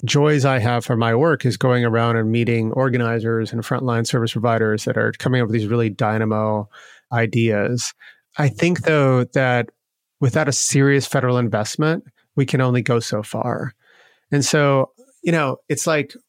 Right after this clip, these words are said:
we can think about, man, there's this eviction diversion program in Philadelphia, which is awesome and working. And we can think of the kind of land banks in Houston that are providing folks opportunities to live in, like, democratically controlled cooperative housing. And, you know, we can kind of talk about all these ideas,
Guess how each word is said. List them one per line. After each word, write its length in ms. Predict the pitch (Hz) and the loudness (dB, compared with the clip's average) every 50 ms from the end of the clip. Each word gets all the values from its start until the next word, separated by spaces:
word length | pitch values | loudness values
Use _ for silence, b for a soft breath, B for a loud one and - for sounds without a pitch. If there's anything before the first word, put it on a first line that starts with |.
| _ - 165 | _ -2 -2
we 80 | 165 | 0
can 220 | - 170 156 147 131 | 0 0 0 0 0
think 220 | - 165 170 165 | 0 0 0 0
about, 360 | 165 131 139 131 127 127 - | 0 0 0 0 0 0 0
man, 220 | 156 175 175 160 143 | 0 0 2 2 2
there's 160 | 143 127 - | 2 0 0
this 180 | 131 120 - | -2 -2 -2
eviction 380 | 147 117 107 156 151 - - 135 | -2 0 0 -2 -2 0 0 0
diversion 400 | 139 127 135 143 143 - 156 131 | 0 2 2 2 2 2 0 0
program 320 | - 139 127 120 117 117 | 0 2 0 2 2 2
in 80 | 117 110 | 0 0
Philadelphia, 640 | - - 139 131 123 127 127 135 131 - 127 117 107 | 0 0 0 2 2 2 2 2 2 0 0 -2 0
which 180 | 104 110 - - | -2 -2 -4 -4
is 120 | 123 123 | -6 -4
awesome 480 | - 127 120 135 139 - - 127 107 104 | -2 -2 0 0 0 -2 -2 -2 -2 -2
and 100 | 107 107 | -2 0
working. 500 | 113 123 131 123 - - 117 107 107 120 | 0 2 2 0 0 -2 -4 -4 -4 -6
And 120 | 123 123 | -4 -4
we 100 | 127 127 | -4 -4
can 160 | - 131 123 | -4 -6 -6
think 260 | - - 139 131 123 139 | -4 -4 -4 -4 -2 -2
of 200 | 127 120 104 110 | -2 -2 -2 -2
the 320 | 123 120 120 120 113 - B B B B B B B - | 0 0 2 0 -2 -2 B B B B B B B -4
kind 180 | - 160 143 | -2 -2 -2
of 80 | 135 127 | 0 -2
land 360 | 117 131 151 165 165 156 139 | 0 0 0 0 0 0 0
banks 320 | 131 123 123 120 110 - | 0 0 0 -2 -2 -2
in 80 | - 123 | -4 -4
Houston 580 | - - - 156 147 127 - - 127 110 107 110 | -4 -2 0 0 0 0 -2 -4 -4 -4 -2 -2
that 120 | 117 113 | -2 0
are 220 | 117 113 113 113 | 0 0 -2 -2
providing 800 | - - - 151 131 131 135 131 131 127 127 123 120 120 127 123 _ _ _ - | -4 -6 -6 -4 -2 0 0 0 0 0 0 0 0 -2 -4 -6 _ _ _ -6
folks 360 | - 151 143 131 120 - - | -2 0 0 0 0 -2 -2
opportunities 640 | 165 135 - 135 - - 139 135 117 127 127 123 - | -2 -2 -2 -2 -2 -2 -2 0 0 0 0 0 -2
to 100 | - 131 | -2 -2
live 160 | 127 127 113 | -2 -2 -2
in, 160 | 127 120 117 | -2 -2 -2
like, 160 | 113 117 113 - | -4 -4 -4 -2
democratically 580 | 151 135 139 135 - 139 127 127 120 - 120 | -2 -2 -2 -2 -2 -2 -2 -2 -2 -4 -4
controlled 500 | 120 127 113 - 135 127 123 123 113 - | -4 -4 -2 -2 -2 0 0 0 -2 -4
cooperative 440 | - 143 135 127 - - 123 117 - | -2 -2 -2 -2 -2 -2 -4 -4 -2
housing. 500 | - 123 117 117 113 104 113 110 110 113 | -2 -2 0 0 -2 -2 -4 -4 -4 -6
And, 120 | 113 120 | -6 -4
you 60 | 147 151 | -2 -2
know, 120 | 156 135 | -2 0
we 100 | 127 135 | -2 -2
can 140 | - 151 135 | -2 -2 -2
kind 260 | - 160 151 143 123 | -2 -2 -4 -4 -4
of 60 | 117 | -4
talk 180 | - 165 165 143 | -4 -4 -2 -2
about 160 | 160 139 127 | -2 -2 0
all 120 | 123 123 | 0 0
these 180 | 117 123 104 107 | -2 -2 -2 -2
ideas, 720 | 120 117 110 104 135 143 139 135 120 110 110 107 - - | -4 -4 -4 -2 -2 -2 0 0 0 0 -2 -4 -8 -12